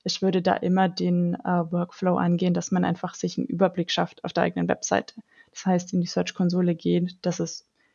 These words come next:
ich denke, ohnehin mein liebstes seo-Tool, weil man so viele Informationen hat. Und dann vielleicht noch zu PageSpeed Insights rüber gucken und dann einfach ran an die Arbeit und keine Zeit verlieren. Also das ist, denke ich, das Wichtigste hier.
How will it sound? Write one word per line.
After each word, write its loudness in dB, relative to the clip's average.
ich -16
denke, 2
ohnehin 2
mein 0
liebstes -4
seo-Tool, 0
weil 2
man 0
so -6
viele 2
Informationen 2
hat. -2
Und 2
dann 2
vielleicht 0
noch 0
zu -6
PageSpeed -4
Insights 2
rüber 2
gucken -2
und 0
dann -2
einfach -2
ran 4
an 4
die -2
Arbeit 2
und 0
keine 0
Zeit -4
verlieren. -2
Also -6
das 0
ist, -2
denke 2
ich, -2
das 0
Wichtigste 0
hier. 2